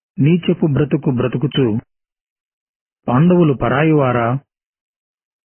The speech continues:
అని ఇంకనూ చెప్పుకొనుచున్నావు అని మహా కఠిన వాక్కులతో కత్తిపోటు, సుత్తి ఏటుల వలె విరక్తిని తెప్పించుటకు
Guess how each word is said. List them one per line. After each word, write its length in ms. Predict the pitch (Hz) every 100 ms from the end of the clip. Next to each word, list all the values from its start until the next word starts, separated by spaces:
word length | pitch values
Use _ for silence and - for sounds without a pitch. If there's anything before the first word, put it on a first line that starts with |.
| _ 147
అని 160 | 135 131
ఇంకనూ 520 | 160 156 156 139 127 135 _ _ _ -
చెప్పుకొనుచున్నావు 840 | 139 - 151 135 - 113 101 98 - _ _ _ _ _ _ _ _ _ -
అని 340 | 147 165 92 _ _ _ _ _ -
మహా 420 | 123 107 139 143
కఠిన 480 | 139 - 120 139 156
వాక్కులతో 840 | 139 120 - 151 143 123 120 110 123 _ _ _ _ _ _ _ _ _ -
కత్తిపోటు, 880 | 131 - 165 135 139 139 131 135 - _ _ _
సుత్తి 600 | - 143 123 - 147 131
ఏటుల 240 | 143 147
వలె 380 | 139 123 120 107 - _ _ _ _ _ _ _ _ _ -
విరక్తిని 540 | 120 123 143 - 185 156
తెప్పించుటకు 840 | 147 - 139 - 131 113 113 110